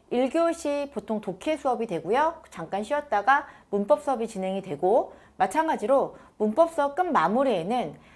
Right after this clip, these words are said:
앞에 봤었던 단어 및 리뷰 테스트 재시험이 들어갑니다. 한 번에 통과하는 학생들은, 네, 그냥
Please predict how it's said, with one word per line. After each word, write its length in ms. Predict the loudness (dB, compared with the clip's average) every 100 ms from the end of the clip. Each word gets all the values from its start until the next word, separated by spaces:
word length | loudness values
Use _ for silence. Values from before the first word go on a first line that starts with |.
| -2
앞에 340 | -2 0 0 0
봤었던 760 | -4 -4 -6 0 2 2 -2
단어 300 | -6 -4 -2
및 280 | 0 -2 0
리뷰 220 | -4 -4 -4
테스트 480 | -8 -8 -8 -8
재시험이 460 | -4 -6 -2 -2 -2
들어갑니다. 540 | -4 -4 -6 -8 -10 -12 -20 -20 -20 -20 -6
한 160 | -2 4
번에 280 | 4 2
통과하는 340 | -2 0 2 2
학생들은, 760 | 0 -4 -2 -2 -2 -2 -4
네, 400 | -4 -2 -4 -8 -8
그냥 320 | -4 -2